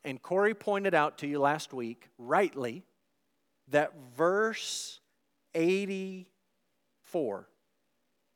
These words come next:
is the first verse in the front half,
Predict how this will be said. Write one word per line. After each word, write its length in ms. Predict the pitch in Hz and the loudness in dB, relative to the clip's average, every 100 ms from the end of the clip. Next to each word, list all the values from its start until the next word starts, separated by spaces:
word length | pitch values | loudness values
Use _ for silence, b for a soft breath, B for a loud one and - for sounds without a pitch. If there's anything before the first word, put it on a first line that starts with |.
| _ - | _ -6
is 200 | 139 117 | -6 -6
the 140 | 131 | -10
first 640 | - - 190 202 196 - - | -10 -6 0 0 -2 -6 -10
verse 760 | 139 139 104 120 - - - - _ _ _ - | -2 0 0 -6 -12 -16 -18 -20 _ _ _ -10
in 160 | 143 | -6
the 80 | 135 | -6
front 400 | - 165 185 - | -4 2 2 2
half, 500 | 175 120 95 - | 0 0 -4 -16